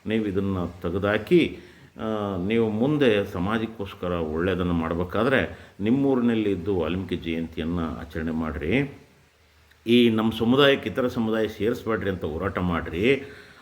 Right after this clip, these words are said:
ಆಮೇಲೆ ಮಕ್ಕಳ ಶಿಕ್ಷಣ ಬೆಳೀಲಿ, ಸ್ಕಾಲರ್‌ಶಿಪ್ ಕೊಡ್ರಿ,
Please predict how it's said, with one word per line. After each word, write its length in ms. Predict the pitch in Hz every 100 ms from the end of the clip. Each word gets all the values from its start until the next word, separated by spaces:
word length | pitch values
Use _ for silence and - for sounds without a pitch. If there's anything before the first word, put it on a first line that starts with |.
| 101
ಆಮೇಲೆ 280 | 107 107 104
ಮಕ್ಕಳ 380 | 98 98 -
ಶಿಕ್ಷಣ 540 | 117 - 123 - 156 139
ಬೆಳೀಲಿ, 460 | 120 117 110 110
ಸ್ಕಾಲರ್‌ಶಿಪ್ 600 | 104 101 123 156 143 117 120
ಕೊಡ್ರಿ, 500 | 110 98 101 98